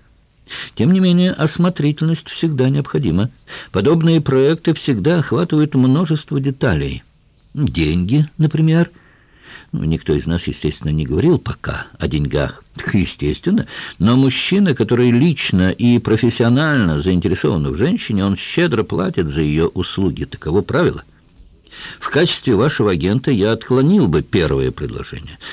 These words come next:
Это предприятие одинаково важно как для вас, моя дорогая, так и для мистера Тео.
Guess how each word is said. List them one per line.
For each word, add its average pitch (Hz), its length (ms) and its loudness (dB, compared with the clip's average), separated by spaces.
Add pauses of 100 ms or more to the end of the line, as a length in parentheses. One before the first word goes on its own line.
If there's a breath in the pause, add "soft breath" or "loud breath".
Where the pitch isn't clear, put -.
(140 loud breath)
Это 175 340 2
предприятие 139 760 2
одинаково 117 800 4
важно 104 420 2
как 98 200 -2
для 76 160 -2
вас, 73 280 -4
моя 135 180 0
дорогая, 139 460 -2
так 120 260 -4
и 131 40 -4
для 139 180 0
мистера 135 440 0
Тео. 120 560 0